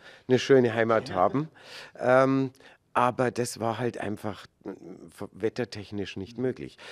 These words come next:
Speaker 1: Wir haben also auf, äh, Lanzarote gedreht.
Speaker 2: Mhm.
Speaker 1: Und, äh, auch da war es so, dass die Wetterbeständigkeit also nicht mehr so, äh, gesichert ist.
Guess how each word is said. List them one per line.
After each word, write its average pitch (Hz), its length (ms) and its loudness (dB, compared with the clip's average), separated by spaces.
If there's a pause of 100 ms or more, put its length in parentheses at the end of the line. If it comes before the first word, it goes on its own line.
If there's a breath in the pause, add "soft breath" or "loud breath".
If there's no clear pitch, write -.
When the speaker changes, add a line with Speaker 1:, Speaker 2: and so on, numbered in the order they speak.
(180 loud breath)
Speaker 1:
Wir 123 180 4
haben 123 180 -2
also 107 380 -2
auf, - 440 -4
äh, 95 260 -4
Lanzarote 92 720 -4
gedreht. 131 580 -4 (1200 loud breath)
Speaker 2:
Mhm. - 40 -10
Speaker 1:
Und, 131 540 2
äh, 113 320 2 (320 loud breath)
auch 113 200 -2
da 101 360 2
war 156 200 4
es - 180 -6
so, 160 160 2
dass 139 240 0
die 113 140 -6
Wetterbeständigkeit 123 1160 -2
also 98 220 -4
nicht 147 320 -4
mehr 95 160 -4
so, 104 340 -2 (420 soft breath)
äh, 98 220 -4
gesichert 104 580 -8
ist. - 460 -8